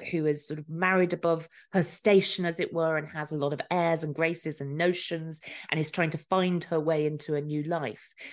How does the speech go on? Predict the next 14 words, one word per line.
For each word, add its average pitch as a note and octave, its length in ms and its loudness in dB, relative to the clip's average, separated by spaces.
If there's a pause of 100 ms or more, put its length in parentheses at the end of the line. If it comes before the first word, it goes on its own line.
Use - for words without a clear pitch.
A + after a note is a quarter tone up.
(140)
to A3 80 2
somebody A#3 360 4
with G#3+ 200 4
real B3 380 4 (200)
fury D3 720 4 (360)
who F3 540 8
has G3 120 0
grown A3 240 6
up A3 140 2
in G3 80 2
this F3+ 160 -2
place E3+ 280 -2
that - 160 0
nobody F3+ 640 4